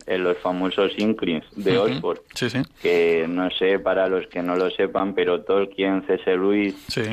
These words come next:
Speaker 1: y un grupo de profesores de Oxford, pues, eh, tenían un, un pequeño club, por así decirlo,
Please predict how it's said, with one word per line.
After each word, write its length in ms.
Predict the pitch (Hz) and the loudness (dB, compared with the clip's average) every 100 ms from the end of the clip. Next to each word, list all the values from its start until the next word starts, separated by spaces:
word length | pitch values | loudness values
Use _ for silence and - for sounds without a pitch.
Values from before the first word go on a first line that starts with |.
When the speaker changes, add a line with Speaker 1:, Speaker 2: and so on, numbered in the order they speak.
| 123 | 0
Speaker 1:
y 560 | 92 95 90 90 90 | 2 2 2 2 2
un 260 | 92 90 92 | 2 2 2
grupo 380 | 95 95 95 92 | 2 2 2 2
de 280 | 92 95 | 2 2
profesores 840 | 87 92 - 92 - 101 98 95 90 - - _ _ | 0 -2 0 -2 0 2 2 2 0 -6 -20 _ _
de 160 | - 95 | 0 2
Oxford, 440 | 104 104 107 113 | 2 0 -2 -2
pues, 300 | 110 95 90 - | 0 0 0 -2
eh, 320 | 85 85 80 - | -4 -2 -4 -4
tenían 400 | 82 82 87 92 | -4 -2 0 2
un, 540 | 92 95 92 90 85 _ - _ - | 2 2 0 -2 -6 _ -20 _ -2
un 180 | 95 92 | 0 2
pequeño 840 | 98 - 101 101 98 98 95 90 | 0 0 -2 0 0 2 0 -2
club, 260 | - 117 110 | -4 -6 -4
por 140 | 101 | 0
así 240 | 98 92 101 | 0 2 0
decirlo, 520 | 98 120 123 117 123 | 0 2 0 0 -4